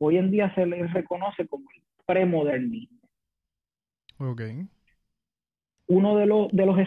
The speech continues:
Speaker 1: statements particulares de, del premodernismo es el concepto de que la verdad es absoluta. Existe una verdad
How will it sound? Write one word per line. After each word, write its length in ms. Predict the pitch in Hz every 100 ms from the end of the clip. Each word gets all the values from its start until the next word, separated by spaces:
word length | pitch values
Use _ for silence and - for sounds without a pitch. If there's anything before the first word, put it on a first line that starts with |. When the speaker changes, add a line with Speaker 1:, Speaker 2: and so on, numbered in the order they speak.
| - -
Speaker 1:
statements 520 | 214 208 196 196 190
particulares 1000 | 190 - 190 - 180 190 196 160 147 139
de, 640 | 135 139 135 131 131 - -
del 380 | 139 143 147 139
premodernismo 1040 | 190 190 190 185 190 202 233 196 147 147 165 _
es 140 | 139 156
el 100 | 160
concepto 540 | 175 175 196 - 160
de 120 | 139
que 120 | -
la 120 | 143 135
verdad 440 | 135 131 170 175 -
es 120 | 143 -
absoluta. 840 | - - - - 120 110 - - - _ _ _ _ _ -
Existe 640 | 131 - - 262 262 -
una 160 | 202 196
verdad 480 | 196 170 127 131